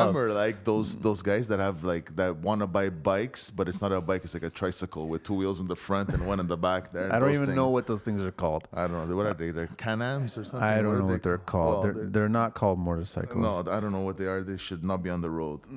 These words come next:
Speaker 1: What construction sound or noise do you love?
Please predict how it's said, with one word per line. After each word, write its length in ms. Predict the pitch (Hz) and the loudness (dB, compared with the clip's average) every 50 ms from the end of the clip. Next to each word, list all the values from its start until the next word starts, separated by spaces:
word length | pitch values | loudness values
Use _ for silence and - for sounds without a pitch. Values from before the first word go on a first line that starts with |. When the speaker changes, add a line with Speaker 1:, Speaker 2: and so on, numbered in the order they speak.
| - 131 - - _ - | -14 -16 -18 -16 _ 2
Speaker 1:
What 220 | 127 143 147 - | 4 4 4 4
construction 480 | - 139 - - 175 147 - - 139 123 | 2 0 2 2 2 2 2 2 2 2
sound 260 | - 143 139 135 135 | 4 4 4 4 4
or 80 | 123 | 4
noise 260 | 120 120 120 120 110 - | 4 4 4 2 2 0
do 120 | - 110 | 2 2
you 120 | 107 101 | 2 2
love? 500 | 98 98 104 95 82 82 - - - - | 4 4 4 4 2 2 -2 -10 -16 -18